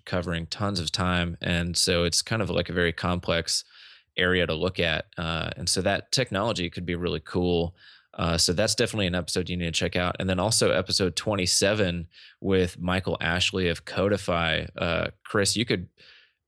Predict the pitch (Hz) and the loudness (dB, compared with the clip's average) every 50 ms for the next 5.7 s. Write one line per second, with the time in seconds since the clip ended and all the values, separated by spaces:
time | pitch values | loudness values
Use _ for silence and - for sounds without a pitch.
0 | _ _ _ _ _ - - 117 127 117 120 104 92 104 101 98 92 87 85 92 | _ _ _ _ _ -6 -2 -2 0 2 0 0 0 -4 -4 -2 -2 0 0 0
1 | 98 104 101 101 95 87 87 90 82 80 90 95 98 87 - - 101 87 87 85 | 0 0 0 0 -2 -2 -4 -6 -6 -6 -6 -6 -6 -6 -6 -4 -2 -2 0 0
2 | 85 85 82 - - 95 92 87 85 85 85 - _ - - 78 98 - - 98 | 0 -2 -2 0 0 0 2 2 0 -2 -4 -6 _ -12 -6 -4 -4 -2 -2 -2
3 | 82 101 92 82 87 82 - 90 90 90 90 85 87 85 82 80 82 85 85 82 | 0 0 2 2 0 0 2 2 2 4 4 2 2 2 2 2 2 0 -2 -4
4 | - _ _ _ _ - - - 90 90 90 - - 95 90 87 92 - 82 82 | -8 _ _ _ _ -16 -8 -4 -2 0 0 0 0 0 0 0 -2 -2 -4 -2
5 | 87 90 95 104 - - 92 90 87 87 85 85 80 | 0 0 0 0 -2 -2 -2 -2 0 -2 -2 -4 -6